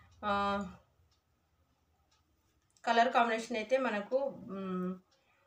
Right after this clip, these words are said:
డిఫరెంట్ డిఫరెంట్ ఉన్నాయి. ఇందులో కొంచెం మెటీరియల్ కూడా కొంచెం డిఫరెంట్ ఉంటుందండి. బ్లౌజ్ పీసెస్ అయితే రాలేవండి. ఏదైనా మ్యాచింగ్ బ్లౌజ్ పీసెస్ కావాలనుకుంటే నేను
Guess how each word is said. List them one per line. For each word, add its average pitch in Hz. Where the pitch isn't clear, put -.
డిఫరెంట్ 240
డిఫరెంట్ 233
ఉన్నాయి. 220
ఇందులో 262
కొంచెం 240
మెటీరియల్ 240
కూడా 226
కొంచెం 208
డిఫరెంట్ 208
ఉంటుందండి. 190
బ్లౌజ్ 233
పీసెస్ 269
అయితే 240
రాలేవండి. 214
ఏదైనా 233
మ్యాచింగ్ 220
బ్లౌజ్ 202
పీసెస్ 208
కావాలనుకుంటే 196
నేను 196